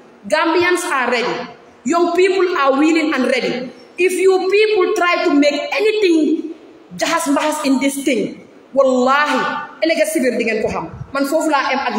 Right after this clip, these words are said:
ñëpp, waaye di leen wax ne rek na seen xel dal. Moto bii nii indi, moto bii ngeen gis ak plate number bi, nekkul ne dafa yóbbu Sainabou Mbye, wala nekkul ne dafa indi Sainabou Mbye from Sénégal. Dafa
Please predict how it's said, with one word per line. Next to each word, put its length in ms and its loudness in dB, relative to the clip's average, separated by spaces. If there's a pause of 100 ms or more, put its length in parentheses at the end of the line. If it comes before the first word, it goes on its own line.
ñëpp, 480 -4
waaye 180 0
di 60 -2
leen 180 2
wax 140 2
ne 80 -2
rek 160 -4
na 60 -2
seen 180 -2
xel 240 0
dal. 160 -2 (880)
Moto 300 2
bii 160 2
nii 240 2
indi, 400 -2
moto 240 2
bii 200 2
ngeen 200 2
gis 220 -2
ak 140 -6
plate 200 2
number 280 2
bi, 100 -4 (680)
nekkul 280 2
ne 80 2
dafa 200 0
yóbbu 240 4
Sainabou 400 0
Mbye, 240 0 (480)
wala 180 2
nekkul 320 0
ne 80 2
dafa 220 -2
indi 160 -2
Sainabou 340 -2
Mbye 220 -2
from 140 -2
Sénégal. 580 -6 (440)
Dafa 200 -4